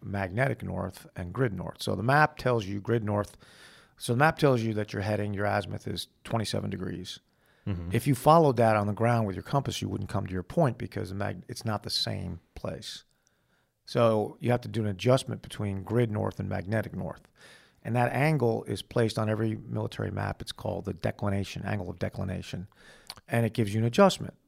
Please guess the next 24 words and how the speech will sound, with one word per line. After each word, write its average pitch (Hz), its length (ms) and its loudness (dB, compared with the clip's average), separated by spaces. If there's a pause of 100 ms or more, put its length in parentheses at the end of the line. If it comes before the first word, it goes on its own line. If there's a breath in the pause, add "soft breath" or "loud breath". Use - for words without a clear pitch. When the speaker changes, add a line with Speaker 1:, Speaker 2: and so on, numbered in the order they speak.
Speaker 2:
Okay. 101 300 0
Speaker 1:
Right? 113 240 2 (420 soft breath)
And 131 220 2
it, 160 160 -6 (100)
it's 143 140 -4
different 156 380 2
for - 100 -2
every 135 140 6
place 135 280 6
in 170 40 4
the 196 60 6
ground 135 300 4
because 123 240 4
you're 117 100 4
Speaker 2:
Mm-hmm. 117 80 6
Speaker 1:
in 107 60 0
a 92 40 -14
different 120 320 0
place - 260 0
relative 110 460 2
to 110 160 -4
magnetic 104 460 -2
north, 143 340 0
right? 110 240 2